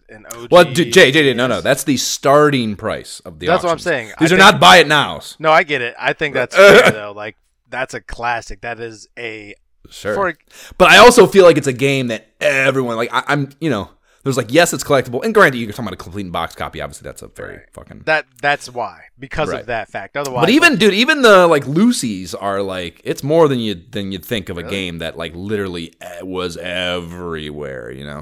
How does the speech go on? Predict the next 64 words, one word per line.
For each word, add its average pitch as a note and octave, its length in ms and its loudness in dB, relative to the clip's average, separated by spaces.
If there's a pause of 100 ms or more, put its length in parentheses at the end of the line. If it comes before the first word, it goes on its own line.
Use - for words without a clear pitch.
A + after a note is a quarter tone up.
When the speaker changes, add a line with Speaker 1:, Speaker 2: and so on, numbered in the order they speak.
Speaker 1:
Hmm. - 560 -20
Speaker 2:
There, D2 380 -10
I D#2 100 -12
wanna G2 220 -8
say F#2+ 200 -6
it's E2 140 -8
in F2+ 60 -10
the C#2 80 -18
twenties, C#2 460 -16
you D2 60 -14
know, D2+ 200 -12
for, C2 380 -12
uh, A#1+ 100 -18
Speaker 1:
Hey, A2 200 -16
Speaker 2:
for C#2+ 160 -18
just, C#2 140 -18
Speaker 1:
still C#3+ 140 -8
Speaker 2:
for - 40 -6
just D#2+ 120 -10
a - 20 -12
Speaker 1:
supply C3+ 280 -6
and - 20 -4
Speaker 2:
Lucy. C#3 100 -12
Speaker 1:
demand. B2 560 -12 (200)
They're - 100 -20
not - 140 -12
Speaker 2:
Yeah. - 80 -12
Speaker 1:
still C3+ 220 -12
selling A#2+ 380 -10
'em, G#2 220 -20
so, G2+ 460 -18 (1000)
Speaker 2:
Yep. G2+ 140 -12
Speaker 1:
yeah. - 80 -20 (220)
Speaker 2:
Yeah, D3+ 160 -4
I F#3 40 -2
don't G#3+ 160 -8
think - 400 -12
I G3+ 200 -14
have G3+ 300 -16
it. F4+ 120 -16
I B3+ 80 -20
don't C#4 180 -20
think, C#4+ 160 -20
I C3 140 -16
think F#3+ 160 -14
for D#3 140 -6
that C#3+ 100 -2
reason C3 240 -6
I A#2+ 60 -10
don't B2+ 140 -12
have B2 200 -10
it. F#2+ 60 -12
I - 20 -8
haven't G2+ 220 -12
gotten G#2 240 -14
it D#2 40 -14
yet F2 220 -14
because F2+ 560 -16 (320)
maybe G#2 200 -14
I B1 80 -18
do. A#1 140 -20
I G#2 60 -20
don't A#1+ 120 -20
know. A1 120 -20